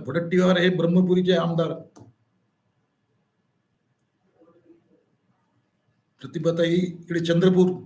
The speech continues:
तसं म्हटलं तर संघर्षाला कारण नाही, परंतु हे चित्र आता बदललं आहे.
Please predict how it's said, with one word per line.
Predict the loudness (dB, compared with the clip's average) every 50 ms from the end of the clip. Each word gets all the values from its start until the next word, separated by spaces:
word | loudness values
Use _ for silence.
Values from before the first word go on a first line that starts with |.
| -16 -16 -16 -16 -18 -20 _ _ _ _ _ _ _ _ _ _ _ _ _ _ _ _ _ _ _ _ _ _ -18
तसं | -12 -8 -8
म्हटलं | -6 -4 -2 -2 0 0 2
तर | 2 0 0 -2 -6 -12 -16 -20 -20 _ _ _ _ _ _ _ _ _ _ _ _ _ _ _ _ _ _ _ _ _ _ _ -16
संघर्षाला | -12 -8 -6 -4 -4 -4 -2 -2 -2 0 0 0 -2 -2 -4 -8 -12 -16 -20 -20 -20 -20 _ _ _ _ _ _ _ _ _ _ _ _ _ _ _ _ _ _ _ _ _ _ _ _ _ _ _ _ _ _ _ _ _ _ _ _ _ _ -6
कारण | -2 2 4 6 6
नाही, | 6 4 2 -2 -8 -12 -16 -20 -20 -20 _ _ _ _ _ _ _ _ _ _ _ _ _ _ _ _ _ _ _ -4
परंतु | -2 2 6 6
हे | 6 6
चित्र | 6 2 2 4 2 2
आता | 2 2 0 -2 -2 -4 -8 -10 -14 -12 -8
बदललं | -4 0 2 2 2 2
आहे. | 0 -2